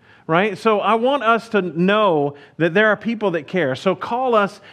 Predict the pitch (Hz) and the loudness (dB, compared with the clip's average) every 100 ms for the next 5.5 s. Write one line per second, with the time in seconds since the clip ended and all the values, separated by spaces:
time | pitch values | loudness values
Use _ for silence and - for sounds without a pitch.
0 | - 160 165 240 240 170 180 202 180 135 | -6 -2 0 0 2 0 2 2 2 0
1 | 113 123 113 123 220 226 190 214 180 202 | 0 -4 -2 0 0 2 2 0 0 -2
2 | 208 190 196 196 196 160 165 165 208 208 | -2 -2 0 0 -2 -2 -2 -2 -2 -2
3 | 190 175 - 170 165 - - - 165 165 | 0 0 0 0 -2 -6 -14 -2 0 2
4 | 165 165 196 196 180 143 - 170 165 - | 2 2 2 2 0 -2 -2 0 -2 -2
5 | 262 294 226 180 143 | -4 0 2 2 0